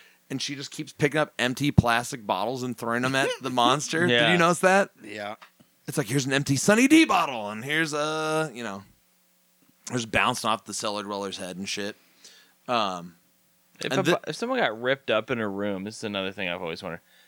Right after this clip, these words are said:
Speaker 2: If someone got ripped apart in a room, wouldn't there be a smell?
Speaker 3: You would think.
Speaker 2: Like, it would linger at least to the next day.
Speaker 3: I also don't
Speaker 1: Oh, yeah.
Speaker 3: understand, like,
Speaker 1: Meat.
Speaker 3: why, where does, where, so,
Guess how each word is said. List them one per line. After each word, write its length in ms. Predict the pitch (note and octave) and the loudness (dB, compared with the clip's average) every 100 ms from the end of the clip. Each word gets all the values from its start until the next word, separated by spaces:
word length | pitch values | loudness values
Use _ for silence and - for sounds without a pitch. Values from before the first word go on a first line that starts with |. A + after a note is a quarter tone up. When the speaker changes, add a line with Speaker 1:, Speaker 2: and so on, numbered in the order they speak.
| _ | _
Speaker 2:
If 60 | |
someone 160 | - F3+ | -4 0
got 200 | B2 A2+ | 0 0
ripped 240 | B2+ B2 | -2 -2
apart 360 | A2+ - A2+ F#2+ | -6 -2 0 0
in 60 | E2+ | -2
a 60 | |
room, 240 | G2+ G2+ G2+ | -4 -4 -4
wouldn't 180 | C#3+ | -2
there 120 | D#3+ C3 | -2 -2
be 180 | A2+ | -2
a 100 | E2 | -2
smell? 680 | C#2 - - B1+ D2+ F#2+ A#2 _ _ _ _ _ _ _ _ _ | -6 -12 -14 -10 -6 -6 -8 _ _ _ _ _ _ _ _ _
Speaker 3:
You 160 | D3+ C#3 | -6 -4
would 120 | A2+ | -4
think. 400 | - A#2+ G2+ F#2 | -8 -8 -8 -8
Speaker 2:
Like, 160 | B2+ C3+ | -4 -2
it 80 | |
would 140 | A#2+ B2 | -2 0
linger 340 | C3 B2+ A#2 | 0 2 0
at 80 | G2+ | -2
least 240 | G#2+ G#2+ - | -2 -4 -4
to 100 | G2+ | -8
the 100 | F#2 | -8
next 320 | F2 D#2+ - | -8 -12 -12
day. 440 | E2 C#2+ G1+ - - | -10 -10 -12 -16 -6
Speaker 3:
I 120 | E3+ | -4
also 200 | B3 B3+ | -2 -2
don't 60 | |
Speaker 1:
Oh, 80 | A3+ | 0
yeah. 80 | A2+ | 0
Speaker 3:
understand, 220 | F3 D#3+ | 0 0
like, 60 | A#2+ | 2
Speaker 1:
Meat. 180 | A#2+ A#2 | 0 0
Speaker 3:
why, 240 | A#2+ F3 | 0 -2
where 240 | C#3+ C3 E3+ | -4 -6 -6
does, 220 | F3 C#3+ C3+ | -8 -12 -14
where, 300 | C3 C3+ D#3 - _ _ _ _ _ _ | -10 -8 -10 -12 _ _ _ _ _ _
so, 560 | - E3 D3 B2+ A#2+ | -6 0 2 2 -2